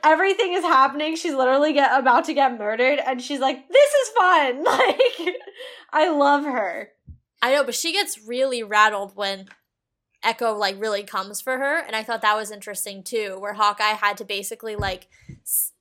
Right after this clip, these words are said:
Speaker 2: like, she was already sitting, but he basically had to have, like, a, like, quick talk with her and be like, "Hey, I know you're scared. Now's not the time to be scared. You need to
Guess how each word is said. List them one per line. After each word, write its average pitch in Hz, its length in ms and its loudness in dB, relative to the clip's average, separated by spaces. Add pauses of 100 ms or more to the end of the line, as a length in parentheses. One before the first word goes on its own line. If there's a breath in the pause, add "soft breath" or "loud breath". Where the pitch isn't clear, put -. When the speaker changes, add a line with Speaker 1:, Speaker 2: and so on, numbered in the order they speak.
(140)
Speaker 2:
like, - 220 -8 (120)
she 190 200 -12
was 208 100 -12
already 202 220 -8
sitting, 196 380 -8
but 190 100 -14
he 214 80 -16
basically 220 320 -6
had 196 180 -2
to 202 60 -10
have, 190 200 -2
like, 180 320 -6 (240)
a, 156 240 -4 (120)
like, 175 280 -10 (180)
quick 254 220 -4
talk 247 240 0
with 226 100 -10
her 208 100 -6
and 202 100 -12
be 196 100 -14
like, 190 220 -14
"Hey, - 380 -4 (680)
I 226 100 -2
know 208 80 -8
you're 214 140 -4
scared. 240 360 -4 (120)
Now's 214 220 0
not 214 160 -4
the 226 60 -16
time 214 200 -6
to 226 60 -12
be 254 80 -10
scared. 214 380 -6
You 214 80 -18
need 202 180 -14
to - 280 -14